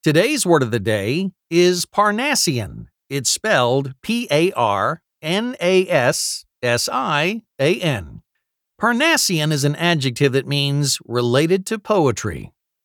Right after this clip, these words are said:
Our word of the day was born in Greece, having been named after a mountain in that nation. But Parnassian was later adopted by the French in the nineteenth century to refer to a specific group of poets.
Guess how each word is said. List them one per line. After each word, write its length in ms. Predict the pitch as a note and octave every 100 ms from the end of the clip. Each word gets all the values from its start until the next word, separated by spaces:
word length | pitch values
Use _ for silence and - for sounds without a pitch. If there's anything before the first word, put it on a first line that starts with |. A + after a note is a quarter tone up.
| _ _ _ -
Our 180 | G3+
word 160 | C4+ D#4
of 80 | G3
the 80 | D3
day 320 | C#3 C3 D#3+
was 200 | D#3 B2
born 260 | D3 E3
in 160 | E3 E3
Greece, 580 | F#3 A3+ G#2 - - -
having 320 | B2 B2+ B2+
been 220 | B2 B2+
named 380 | B2 B2+ D3+ F#3+
after 320 | C3+ B2 B2+
a 40 | A#2+
mountain 400 | B2 C3 F3+ E3
in 120 | D#3+
that 180 | D#3+ E3
nation. 540 | G#3 A3+ - D#2 - _ _
But 260 | D#3+ D3+ -
Parnassian 920 | F3+ F3 D#3+ D4 G4 - B2+ B2+ B2+
was 180 | B2+ A#2+
later 320 | F3 F3+ D#3
adopted 500 | C3 C#3 C3+ D#3+ C#3
by 140 | C3+
the 80 | B2+
French 460 | - A3 D#3+ D#3+ D#3
in 60 |
the 100 | C#3+
nineteenth 480 | C#3+ D#3+ C3 D#3+ C3
century 680 | - B3 A3 A#2+ A2+ B2 - _ _
to 80 | D#3
refer 400 | D#3+ D3 F#3 F#3+
to 180 | F#3 F#3
a 60 | F3+
specific 640 | - F#3 - E3+ F#3+ F3+
group 300 | D#3+ D#3 E3
of 160 | F3
poets. 640 | - D#4 B2+ - - -